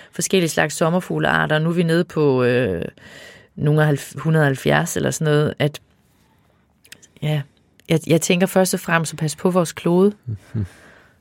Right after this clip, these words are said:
Speaker 1: Øhm, og sende p-piller til alle. Og jeg
Speaker 2: Mm.
Speaker 1: synes, det er helt håbløst, hvor mange mennesker vi er på den her klode.
Speaker 2: Mm.
Speaker 1: Tænk så, vi er oppe på otte milliarder nu.
Speaker 2: Mm. Det er vildt.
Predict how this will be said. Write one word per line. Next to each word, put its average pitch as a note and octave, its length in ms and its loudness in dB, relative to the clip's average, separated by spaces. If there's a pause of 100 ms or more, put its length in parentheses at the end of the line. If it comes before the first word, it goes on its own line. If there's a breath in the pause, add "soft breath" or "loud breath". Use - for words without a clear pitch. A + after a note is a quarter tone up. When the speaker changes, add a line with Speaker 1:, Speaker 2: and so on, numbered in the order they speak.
(140)
Speaker 1:
Øhm, D#3 460 -2 (840 loud breath)
og D#3 140 0
sende D#3+ 240 0
p-piller F#3+ 460 2
til - 160 -4
alle. F3 320 2 (420)
Og D#3 60 0
jeg - 20 2
Speaker 2:
Mm. D#3+ 60 0
Speaker 1:
synes, F3 180 -2
det E3+ 140 2
er E3+ 40 4
helt F3+ 220 4
håbløst, F3+ 580 0
hvor D#3+ 100 0
mange D#3 280 2
mennesker E3 360 2
vi C3+ 100 0
er C3 100 0
på D3 140 -6
den D3 160 0
her D3+ 100 2
klode. D#3 380 -2 (240)
Speaker 2:
Mm. G#2+ 180 -10
Speaker 1:
Tænk F3+ 180 0
så, E3 80 0
vi D#3+ 100 0
er D3+ 40 6
oppe D3+ 180 0
på E3+ 140 0
otte E3+ 240 2
milliarder D3+ 420 0
nu. D3+ 240 -2
Speaker 2:
Mm. G2 120 0 (540 loud breath)
Det - 60 -8
er G2 40 -6
vildt. G#2+ 220 -6